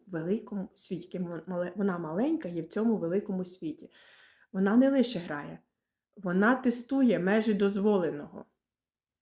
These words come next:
досліджує, як її сприймають інші. До мене теж ходять дітки, які називають себе квадроберами. Я звертаюсь, дитина мовчить.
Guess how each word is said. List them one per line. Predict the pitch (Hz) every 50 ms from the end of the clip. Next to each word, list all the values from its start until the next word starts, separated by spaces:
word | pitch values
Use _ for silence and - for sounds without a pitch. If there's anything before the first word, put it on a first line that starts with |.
| _ _ _ _
досліджує, | 196 196 226 226 - 262 254 254 202 - 185 170
як | 185 208 226 233 233
її | 220
сприймають | 202 208 - 208 208 214 214 214 214 208 214 -
інші. | - 202 185 165 - - 170
До | 160 190
мене | 202 240 294 330 339
теж | 349 349 349 277 226 226 -
ходять | - 202 190 180 175 175
дітки, | 180 247 311 - - -
які | 269 226 - 214
називають | 202 202 190 196 185 190 196 190
себе | - 185 180 180
квадроберами. | - - 175 165 180 208 240 262 285 285 269 233
Я | 214 208
звертаюсь, | 208 208 196 185 185 - - 226 262 294 - - - _
дитина | - 196 190 185 233 220 208 190
мовчить. | 185 175 165 165 - - - 214 240 294 302 - -